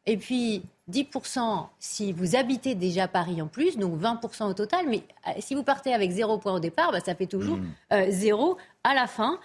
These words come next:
Speaker 1: Alors, cela dit, il y a quelques arrondissements qui, quand même, euh, valorisent le fait, euh, de travailler, euh, dans l'arrondissement, mais pas tous. Mais par exemple, le dix-septième arrondissement de Paris le fait.
Speaker 2: Si, euh, je regardais, si on est expulsé, on a des points.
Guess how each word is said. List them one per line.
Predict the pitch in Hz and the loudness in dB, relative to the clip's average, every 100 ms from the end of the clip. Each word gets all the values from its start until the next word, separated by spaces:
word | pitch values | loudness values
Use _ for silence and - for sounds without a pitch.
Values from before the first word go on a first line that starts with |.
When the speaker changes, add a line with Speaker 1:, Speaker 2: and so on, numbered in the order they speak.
| - | -10
Speaker 1:
Alors, | - 208 180 - _ - | 2 2 2 -4 _ -10
cela | - 240 | 0 2
dit, | 220 | 2
il | 247 | 2
y | |
a | 175 | 2
quelques | 240 226 190 | 2 2 4
arrondissements | 180 180 190 - 247 | 4 2 0 -2 -4
qui, | 220 180 | -2 -2
quand | - 220 | 0 2
même, | 240 233 165 - - | 2 0 0 -4 -4
euh, | 165 | -2
valorisent | 156 233 262 262 294 254 | 2 2 4 2 2 2
le | 185 | 2
fait, | 165 - 220 - - | 0 0 0 0 -4
euh, | - | 0
de | 160 | 2
travailler, | 175 - 202 190 196 196 - | 2 2 2 2 4 2 2
euh, | 156 | -2
dans | 160 202 | 0 2
l'arrondissement, | 190 175 160 156 330 | 2 2 -4 -2 0
mais | 349 | 0
pas | 185 196 | 2 0
tous. | 262 320 | 0 -2
Mais | 247 | -2
par | 202 202 | -2 0
exemple, | 269 247 | 0 0
le | |
dix-septième | 196 247 247 - 233 | -2 -2 -4 -2 -2
arrondissement | 196 190 170 151 202 277 - _ | 0 -2 -4 -4 -4 -4 -6 _
de | 170 247 | -4 0
Paris | 190 175 202 - | 2 2 -2 -4
le | 160 | -4
fait. | - 135 _ _ _ _ - _ | -4 -8 _ _ _ _ -20 _
Speaker 2:
Si, | - - - 165 123 | -14 -8 -6 -6 -4
euh, | 110 110 101 | -2 0 0
je | 92 | -2
regardais, | 113 110 110 151 170 - _ | 0 0 0 -4 -6 -10 _
si | - - | -6 0
on | 143 135 | 2 4
est | 131 113 - | 4 2 0
expulsé, | 127 - 139 135 - 170 196 226 - _ | -2 -2 -6 -6 -4 2 2 0 -8 _
on | 107 123 | -2 0
a | |
des | 147 160 | 2 2
points. | 165 160 123 - | 2 2 2 -2